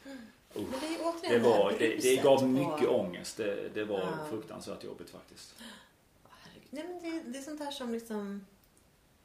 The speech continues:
Speaker 1: Det är liksom inte... Ja, det tillför inte.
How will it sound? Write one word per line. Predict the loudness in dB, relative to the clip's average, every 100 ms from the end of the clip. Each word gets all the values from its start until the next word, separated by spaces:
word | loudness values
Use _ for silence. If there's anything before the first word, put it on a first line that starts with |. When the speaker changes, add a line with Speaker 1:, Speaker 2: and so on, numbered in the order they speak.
| _ _ _ _ _ _ _ -14 -12 -12 -14 -12
Speaker 1:
Det | -10
är | -8 -6
liksom | -6 -8 -6
inte... | -6 -6 -8 -6 -6 -6 -8 -10 -12 -14 -16 -20 -14
Ja, | -12 -10 -10 -14 _ _ _ _ -20
det |
tillför | -12 -8 -8 -8
inte. | -12 -12 -14